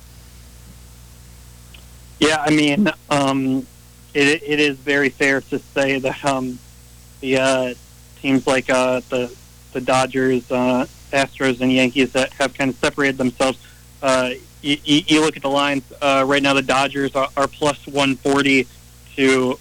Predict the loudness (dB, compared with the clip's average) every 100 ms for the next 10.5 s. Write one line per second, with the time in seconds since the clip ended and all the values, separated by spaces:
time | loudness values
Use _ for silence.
0 | -2 2 2 2 2 2 0 -4 -2 2
1 | 4 2 2 2 2 -2 -8 -12 -12 -10
2 | 0 2 2 -2 -4 2 2 2 -4 -20
3 | -20 -16 -2 0 2 0 -2 -4 -4 -2
4 | -2 -2 -8 -2 -2 0 0 2 0 0
5 | 0 2 2 2 0 0 0 0 -4 -4
6 | -4 -4 -2 -4 -4 -6 -2 0 0 2
7 | 2 2 0 -2 0 -2 0 0 0 0
8 | 0 0 -4 -8 -20 -20 -20 -10 -4 0
9 | 0 0 -4 -2 0 -2 -2 -12 -18 -14
10 | -2 -2 -2 -4